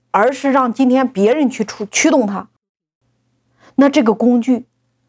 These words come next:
在这个人手里边，他会连一只树枝都砍不断。但是在有一些人手里边，他能够运用到炉火纯青的地步。为什么？我给大家讲一个人，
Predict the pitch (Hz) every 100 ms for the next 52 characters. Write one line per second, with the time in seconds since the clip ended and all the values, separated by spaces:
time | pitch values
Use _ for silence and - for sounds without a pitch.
0 | _ _ _ 269 247 240 320 311 208 208
1 | 202 185 208 196 196 190 185 170 170 170
2 | - - 233 208 202 214 233 208 226 -
3 | 311 226 220 226 240 - 165 156 185 214
4 | 220 _ _ _ _ _ _ _ _ _
5 | _ _ _ _ _ _ _ _ _ _
6 | _ _ _ - 415 403 392 415 339 294
7 | 277 370 403 339 339 294 320 277 311 277
8 | 302 294 - 339 311 302 311 269 339 294
9 | 294 277 247 247 311 403 - 285 247 226
10 | 220 220 214 190 208 196 208 220 370 330
11 | - 180 208 262 _ _ _ _ _ _
12 | _ _ _ _ _ _ _ _ _ _
13 | _ _ - 277 339 311 294 320 240 185
14 | 220 254 190 185